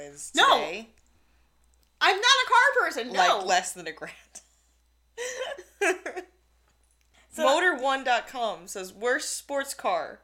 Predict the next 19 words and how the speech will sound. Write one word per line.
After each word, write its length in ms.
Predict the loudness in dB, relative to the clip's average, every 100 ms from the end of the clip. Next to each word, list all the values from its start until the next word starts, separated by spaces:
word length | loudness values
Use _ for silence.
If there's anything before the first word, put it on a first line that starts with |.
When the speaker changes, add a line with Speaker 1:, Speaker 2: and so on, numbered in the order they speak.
| _
Speaker 1:
Pontiac 540 | 0 0 2 -4 -4 -6
Fiero." 380 | -8 -6 -10 -12 _ _ _ _ _ _ -20 -20
<laughs> 80 | -8 -6 -2
Speaker 2:
Anyway, 440 | -2 0 0 -4 -4
so 140 | -10 -2
Zach's 320 | 0 0 -2
freaking 340 | -10 -10 -6
out 200 | 0 0
over 120 | 0 -8
this 140 | -8
Pontiac 500 | -6 -4 -4 -4 -6
Fiero. 500 | -6 -4 -4 -6 -12 _ _ _ _ _ _
And 260 | -8 -8 -4
then 460 | -4 -2 -4 -6 -14 _ _ _ _ _ _ _ _ _
they 160 | -2 0
go 240 | 2 0
into 140 | 0 -6
the 80 |
barn, 480 | -4 -2 -2 -4 -8